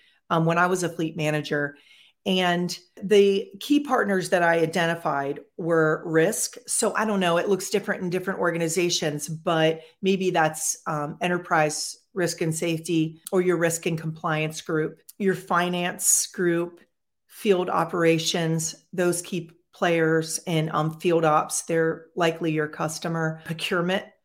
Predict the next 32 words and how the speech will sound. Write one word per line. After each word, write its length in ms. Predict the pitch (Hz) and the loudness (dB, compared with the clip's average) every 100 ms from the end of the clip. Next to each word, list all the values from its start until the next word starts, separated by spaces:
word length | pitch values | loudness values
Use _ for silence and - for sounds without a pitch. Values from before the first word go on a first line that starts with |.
| _ _ _ | _ _ _
they're 140 | 180 185 | 0 2
gonna 180 | 175 | 2
help 340 | 165 160 170 170 | -2 0 -2 0
make 320 | 170 160 160 | 0 0 0
that 300 | 180 165 160 | 0 0 0
buying 280 | 156 151 160 | 2 2 2
decision 580 | 165 160 175 170 175 170 | 0 -2 -2 -2 -2 -2
and, 240 | 147 151 - | -2 -4 -2
and 120 | 160 | 0
be 120 | 160 | 0
part 260 | 160 - 170 | -2 -2 -2
of 80 | 165 | 0
the 60 | |
negotiation 880 | 160 160 160 160 - 156 156 180 170 | -2 2 2 2 -2 -2 -2 -4 -4
phase, 300 | 170 170 170 | 0 0 0
I'm 100 | 160 | -2
sure. 580 | 156 - 156 156 160 160 | -4 -4 0 0 -2 -4
Human 340 | - - 196 170 | -10 -2 0 2
resources 760 | 160 160 170 160 196 185 180 - - | 0 0 -2 0 0 -2 -4 -10 -6
or, 300 | 165 160 - _ | -2 -2 -6 _
you 140 | 175 | -4
know, 320 | 156 151 - - | -2 -2 -6 -6
uh, 120 | 160 | -4
people, 280 | 156 233 226 | -2 -2 -2
people, 400 | 214 226 226 233 | 0 0 4 2
whatever 300 | 233 202 196 | 2 2 2
you 160 | 196 190 | 2 0
call 240 | 196 185 | 0 0
that 160 | 196 196 | 0 0
in 100 | 185 | 0
your 160 | 180 | -2
org, 460 | - 196 185 185 - | -2 2 2 2 -4